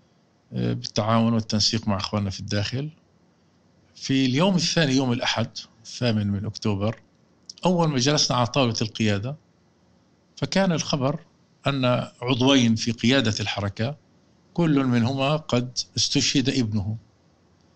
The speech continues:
فلك أن تتخيل أن أنت تعيش جو المعركة،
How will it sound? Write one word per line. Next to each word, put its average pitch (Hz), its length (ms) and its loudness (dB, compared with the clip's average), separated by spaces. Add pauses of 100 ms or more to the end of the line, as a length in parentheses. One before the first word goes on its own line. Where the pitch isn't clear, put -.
(480)
فلك 156 260 0
أن 139 100 0
تتخيل 113 640 0
أن 101 180 -2
أنت 107 260 -2
تعيش 113 460 0
جو 107 540 -2
المعركة، 165 520 -2